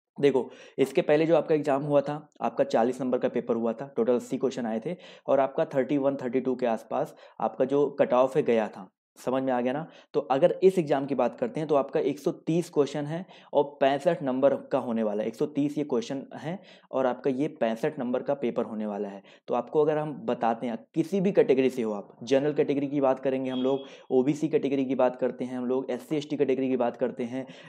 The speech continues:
अ, फीमेल्स की बात करते हैं, सभी कैटेगरी को अगर हम लेकर के चलेंगे तो आप ये मान के चलो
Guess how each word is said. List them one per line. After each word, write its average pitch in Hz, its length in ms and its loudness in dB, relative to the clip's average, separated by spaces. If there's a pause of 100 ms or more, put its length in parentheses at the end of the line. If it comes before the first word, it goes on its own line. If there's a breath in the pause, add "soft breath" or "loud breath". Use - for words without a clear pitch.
अ, 117 180 2
फीमेल्स 139 500 0
की 151 100 -2
बात 127 220 2
करते 131 240 -2
हैं, 147 80 -6
सभी 147 240 -2
कैटेगरी 139 440 0
को 135 360 -2
अगर 127 120 -2
हम 131 100 -6
लेकर 123 300 0
के 135 80 -2
चलेंगे 117 440 -2 (260 loud breath)
तो 156 60 -6
आप 139 280 -4
ये 147 120 0
मान 123 220 -4
के 120 100 -6
चलो 117 320 -2